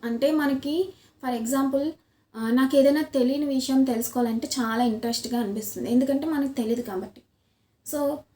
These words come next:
మనం ఇంకా, ఇంకా, ఇంకా, ఇంకా ఇంట్రెస్ట్ అంటే మనం ఏదో తెలియని కొత్త విషయాన్ని నేర్చుకుంటున్నాం అనే ఇంట్రెస్ట్ అనమాట. So, నాకు అది బోర్ కొట్టదు.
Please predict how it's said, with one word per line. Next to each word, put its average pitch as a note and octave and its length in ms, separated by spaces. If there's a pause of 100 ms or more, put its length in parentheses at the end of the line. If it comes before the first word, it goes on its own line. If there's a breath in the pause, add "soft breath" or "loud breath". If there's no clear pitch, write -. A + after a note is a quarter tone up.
(220)
మనం B3+ 180
ఇంకా, B3+ 300
ఇంకా, C4 260
ఇంకా, B3+ 320
ఇంకా A#3+ 220
ఇంట్రెస్ట్ A#3+ 440
అంటే B3+ 360
మనం C4 140
ఏదో C#4 460
తెలియని D4 400
కొత్త C4 320
విషయాన్ని C#4 400
నేర్చుకుంటున్నాం C4 680
అనే C4 180
ఇంట్రెస్ట్ C#4 420
అనమాట. A3+ 360
So, A#3+ 300
నాకు B3+ 260
అది B3+ 120
బోర్ C4 320
కొట్టదు. A3 400